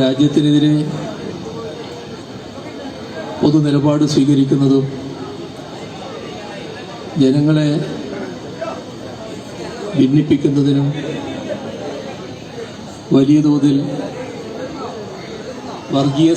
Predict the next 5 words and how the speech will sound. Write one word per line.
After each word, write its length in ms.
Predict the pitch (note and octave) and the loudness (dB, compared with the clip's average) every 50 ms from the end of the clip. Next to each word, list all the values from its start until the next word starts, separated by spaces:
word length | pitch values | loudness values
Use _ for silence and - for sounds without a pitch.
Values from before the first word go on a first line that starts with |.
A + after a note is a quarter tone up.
| E3 E3 | 2 2
സംഘർഷം 360 | C#3+ B2 D3+ D3 D3+ E3+ D3 C3+ - | 2 2 2 2 4 2 2 2 2
സൃഷ്ടിക്കുന്നതിനുമെല്ലാം 920 | F3 D#3 - C#3+ - E3 C#3+ D3 C#3+ D3 C#3+ C#3 C3+ C3 C3 C3+ C3 C3 B2+ C3 - - - - - - - - - - - - - G#3+ G#3 - - - - - - - - - - G3 G3 - - - - - - - - - - - - | 0 2 2 2 2 2 2 4 4 4 4 4 4 4 4 4 2 2 0 -2 -6 -8 -8 -10 -10 -10 -10 -10 -12 -12 -12 -12 -12 -12 -10 -10 -10 -12 -12 -12 -12 -12 -12 -10 -10 -10 -10 -10 -12 -12 -12 -12 -12 -12 -12 -12 -8 -8 -2
ശ്രമിക്കുന്നതുമായ 720 | - F3+ C#3+ D3 C#3 - D#3+ C#3 C3+ D3+ C#3 C#3+ C#3+ C#3 C#3+ C3 C3 | 0 4 4 4 4 4 2 2 2 2 2 4 4 4 4 4 4
കാര്യങ്ങൾ 400 | C3 B2+ C3 C3+ C3 C3 C3 B2+ C3 C3 B2+ A2+ - - - - - - - - - - - - - C#4 C#4+ D4+ D#4 D4+ D4 B3 C4 - - D#4 D4 - - - - - - - - - - F#3+ | 4 4 4 4 4 4 4 4 2 0 -2 -6 -10 -12 -12 -12 -12 -12 -12 -12 -12 -12 -14 -14 -14 -12 -12 -10 -10 -10 -10 -10 -12 -10 -10 -10 -10 -10 -10 -10 -10 -10 -10 -10 -8 -4 0 2
നമുക്ക് 260 | F3 D3+ C#3 - | 2 2 4 4